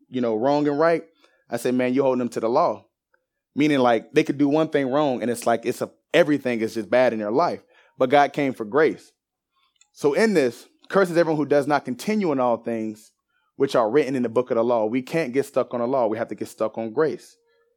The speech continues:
We gotta get stuck on that. God has already fulfilled the law, and in him we are made righteous. And when we repent, we ask for forgiveness. Um, it says he is faithful and just to forgive us. And then that's it.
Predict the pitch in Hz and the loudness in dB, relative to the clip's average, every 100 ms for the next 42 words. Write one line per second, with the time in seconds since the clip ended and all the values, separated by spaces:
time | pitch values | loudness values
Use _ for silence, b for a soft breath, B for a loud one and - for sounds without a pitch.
0 | _ - 117 123 123 - 151 151 127 117 | _ -2 2 2 0 0 0 0 0 -2
1 | 98 98 147 156 131 139 143 127 - 120 | 0 2 4 2 2 2 2 0 -4 -6
2 | - 202 165 127 113 101 - 127 156 170 | 0 2 2 2 2 2 -2 -2 0 0
3 | 147 120 120 123 110 101 - _ _ _ | -2 -2 0 2 2 0 -6 _ _ _
4 | - 127 131 113 113 104 - - - _ | -4 2 2 2 0 -2 -12 -20 -20 _
5 | _ _ _ _ _ _ 120 123 123 110 | _ _ _ _ _ _ -4 -2 -2 -2
6 | 107 - 196 202 - 113 127 123 110 104 | -4 -2 -2 -2 -8 0 2 2 -2 -6
7 | 117 156 175 175 - _ _ _ _ _ | -2 -2 -2 -8 -14 _ _ _ _ _
8 | - 98 90 90 - 117 117 107 131 135 | -14 -12 -10 -10 -4 -2 -2 -4 -2 -2
9 | 139 131 127 127 123 117 120 92 82 - | -2 -4 -4 -6 -8 -6 -4 -6 -10 -18
10 | _ _ _ _ 120 117 139 135 190 110 | _ _ _ _ -4 0 0 2 0 0